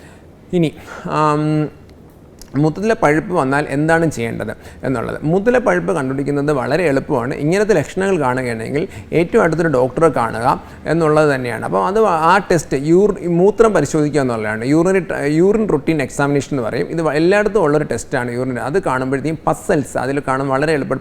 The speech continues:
പസൽസ് പ്ലെന്റി എന്നോ പസൽസ് പ-, നോർമൽ പസൽസ് ഒരു മൂന്ന് to അഞ്ച് വരെയൊക്കെ നോർമലാണ്.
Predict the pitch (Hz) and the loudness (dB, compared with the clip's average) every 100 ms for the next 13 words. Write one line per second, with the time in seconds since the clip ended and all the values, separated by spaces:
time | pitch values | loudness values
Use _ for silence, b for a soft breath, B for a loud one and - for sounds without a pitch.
0 | - 143 - 196 170 - - 139 147 139 | -4 -4 -2 -2 -2 -6 -2 -2 0 0
1 | 127 139 127 127 156 139 147 135 131 156 | 0 -2 -2 -4 -4 -4 -4 -4 -2 0
2 | 170 202 233 208 170 180 170 185 175 B | 0 2 0 0 -2 -2 -2 0 -2 B
3 | B B 165 185 208 185 202 156 175 185 | B B 2 4 4 4 2 2 2 2
4 | 151 147 156 127 131 147 120 117 | 2 2 2 2 2 2 -2 -2